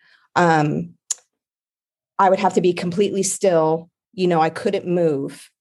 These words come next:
And they would have to numb, um, into my spine, each layer down through the skin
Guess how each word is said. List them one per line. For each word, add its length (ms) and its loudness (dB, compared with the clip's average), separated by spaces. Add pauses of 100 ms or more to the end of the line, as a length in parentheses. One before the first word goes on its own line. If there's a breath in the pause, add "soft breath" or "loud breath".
(440)
And 500 0
they 180 2
would 100 0
have 200 -2
to 100 -6
numb, 600 0 (380 loud breath)
um, 280 -2
into 280 0
my 180 0
spine, 840 -2 (240)
each 260 -6
layer 340 4
down 720 0 (160)
through 220 2
the 160 -4
skin 680 0